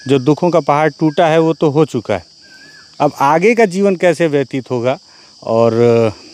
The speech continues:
क्या कुछ सोचते हैं, क्या चाहते हैं, क्या सोच रहे हैं उनके परिवार के लोग, इस पे बातचीत तो होनी ही चाहिए। अ, दीदी, आपका नाम क्या है?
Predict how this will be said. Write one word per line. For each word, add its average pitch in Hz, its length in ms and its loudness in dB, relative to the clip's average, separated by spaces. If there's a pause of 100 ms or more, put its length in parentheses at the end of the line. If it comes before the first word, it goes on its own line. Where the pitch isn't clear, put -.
(540)
क्या 170 200 0
कुछ 185 200 -2
सोचते 151 400 -4
हैं, 147 160 -2
क्या 160 200 -2
चाहते 135 420 -4
हैं, 131 180 -6
क्या 147 240 -2
सोच 139 360 -2
रहे 123 80 -2
हैं 120 60 -2
उनके 110 140 -4
परिवार 113 360 -2
के 110 100 -8
लोग, 120 120 -4 (460)
इस 135 120 -2
पे 156 140 2
बातचीत 131 440 -2
तो 139 100 -2
होनी 135 220 0
ही 117 60 2
चाहिए। 92 300 -8
अ, - 840 -6 (180)
दीदी, 160 280 0
आपका 175 240 0
नाम 165 240 0
क्या 156 160 -2
है? 190 140 -6